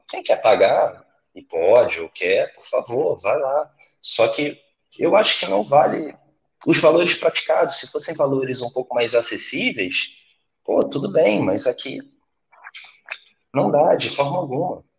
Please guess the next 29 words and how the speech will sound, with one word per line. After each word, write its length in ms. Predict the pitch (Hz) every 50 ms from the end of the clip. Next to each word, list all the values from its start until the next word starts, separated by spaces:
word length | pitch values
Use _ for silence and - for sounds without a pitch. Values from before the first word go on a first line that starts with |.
| _ _ _ _ _ _ -
Eu 80 | 113 110
vou 120 | 147 147
te 100 | 147 -
falar, 500 | - 151 147 160 170 160 147 120 - -
eu 80 | 110 110
tenho, 420 | - 135 143 160 156 147 135 - - _ _ -
é 100 | 151 156
uma 180 | 160 185 180 151
outra 300 | 147 170 175 - 165 147
moto 280 | 143 147 156 - -
totalmente 420 | - 180 175 - 202 202 196 - -
diferente, 520 | - - 180 156 143 147 165 156 - 143
mas 200 | 120 120 123 131
eu 140 | 131 127 -
tenho 260 | - 151 165 180 180
muito 520 | 165 151 120 117 131 143 170 214 - - -
prazer 460 | 214 208 - 156 - 123 139 170 - - - - -
em 260 | 143 147 143 139 139
andar 340 | 139 135 123 120 123 127 143
de 140 | 143 - 131
G 140 | 123 139 127
S 160 | 131 135 -
X 240 | - - 123 123 -
setecentos 320 | 139 131 - - 131 -
e 20 | -
cinquenta 400 | 147 143 - - - - - 147
também. 440 | - 143 143 175 190 - - - _ _ _ _ _ _ _ _ _ _ _ _ - _ -
Muito, 440 | 123 151 185 262 269 - - - 92 -
muito. 520 | - 110 131 175 220 208 - - -